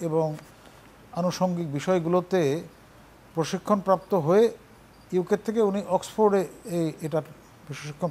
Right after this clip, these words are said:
প্রশিক্ষণ নিয়েছেন। সেখান থেকে এসে তৎকালীন Institute of Postgraduate Medicine and Research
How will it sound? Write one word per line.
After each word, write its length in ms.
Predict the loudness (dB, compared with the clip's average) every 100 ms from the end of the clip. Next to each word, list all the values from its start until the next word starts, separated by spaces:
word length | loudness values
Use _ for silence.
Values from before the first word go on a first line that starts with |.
| -4
প্রশিক্ষণ 360 | -4 -2 -4
নিয়েছেন। 380 | -2 -4 -6 -10 -12 -20 -20 -20 -20 -20 -20 -20 -20 -4
সেখান 220 | -2 0
থেকে 180 | 2 0
এসে 320 | 2 0 -2 -6 -2
তৎকালীন 600 | 0 0 2 2 4 0 -6 -16 -20 -10
Institute 520 | -8 -6 -6 -2 -2 -2
of 100 | -4 0
Postgraduate 560 | -2 0 -2 0 -2
Medicine 340 | -4 -4 -4 -4
and 200 | -4 -6
Research 500 | -6 -4 -6 -8